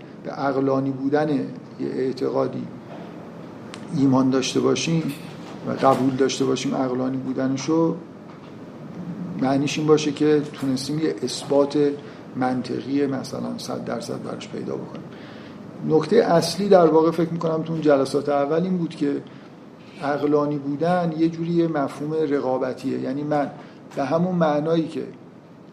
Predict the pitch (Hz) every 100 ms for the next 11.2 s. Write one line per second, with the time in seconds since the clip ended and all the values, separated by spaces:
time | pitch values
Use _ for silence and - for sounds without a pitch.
0 | - 131 135 135 - 147 143 165 156 143
1 | - 143 165 165 147 135 - 131 131 -
2 | - - - - - - - 139 139 -
3 | - - - - - - - - - -
4 | - - - - - - 151 151 156 156
5 | 170 170 156 143 135 156 160 143 139 139
6 | 135 135 135 135 - - - - - -
7 | - - 143 135 127 131 135 135 139 139
8 | 135 131 123 135 147 160 165 170 - -
9 | - - - - - - - - - -
10 | - - - - 131 170 175 180 175 170
11 | 170 165